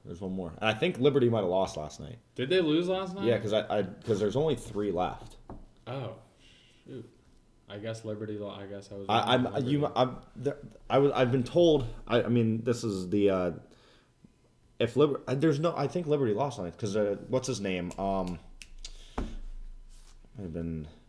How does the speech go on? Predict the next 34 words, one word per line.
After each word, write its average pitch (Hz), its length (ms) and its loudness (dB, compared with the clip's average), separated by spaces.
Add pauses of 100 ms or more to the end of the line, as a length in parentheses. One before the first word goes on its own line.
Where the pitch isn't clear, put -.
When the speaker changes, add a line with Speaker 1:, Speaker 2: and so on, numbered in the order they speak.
(260)
Speaker 1:
oh, 104 120 2
Pomeroy, 107 600 0
who 92 160 -2
does 92 300 0
the, 95 120 2
Speaker 2:
Oh, 92 120 2
he, 92 80 2
Speaker 1:
like, 90 340 -2
Speaker 2:
yeah, 104 140 -2
Speaker 1:
undefeated 101 400 2
Speaker 2:
yeah, - 40 -6
Speaker 1:
teams 101 260 -2
Speaker 2:
yeah. - 100 -14
Speaker 1:
remaining. 101 500 -2 (580)
Uh, 92 300 2
said 131 160 -2
there 127 80 2
was 107 100 0
only 107 180 -2
three, 87 520 -2 (960)
but, 95 420 0 (460)
um, 98 500 -2 (720)
Liberty, 156 760 -4 (680)
no, 135 160 -4
you're 139 200 0
right. 147 220 0
Liberty 127 320 2
is 120 80 0
still, 135 220 2
there's 135 220 0
four 139 240 0
undefeated 135 340 0
teams 127 260 -4
left, 95 240 -6